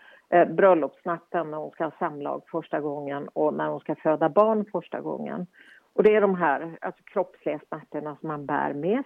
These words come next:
sig. Vi, men då ska inte vi bidra som samhälle till att tysta ner den här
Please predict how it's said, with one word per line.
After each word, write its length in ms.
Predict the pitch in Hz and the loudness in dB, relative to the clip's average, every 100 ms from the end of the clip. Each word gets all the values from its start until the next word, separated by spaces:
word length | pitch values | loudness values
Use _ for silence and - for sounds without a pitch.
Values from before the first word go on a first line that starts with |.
| _ | _
sig. 260 | - 180 180 _ _ _ - | -6 -6 -10 _ _ _ -4
Vi, 260 | 226 220 208 | 0 0 0
men 200 | 240 220 | -8 -6
då 140 | 226 | -6
ska 140 | 208 247 | -6 -10
inte 200 | 226 226 | -10 -4
vi 180 | 220 196 | -4 -4
bidra 600 | 214 220 175 202 208 233 | -4 -6 -6 -8 -8 -8
som 100 | 240 | -12
samhälle 640 | 226 233 202 175 170 160 165 | -8 -6 -6 -6 -6 -6 -12
till 400 | - 170 156 - | -10 -10 -8 -8
att 220 | 165 160 _ _ - | -8 -8 _ _ -8
tysta 360 | 185 - 190 | -8 -4 -4
ner 300 | 190 214 233 | -2 -2 -2
den 160 | 139 147 | -4 -10
här 140 | 160 | -14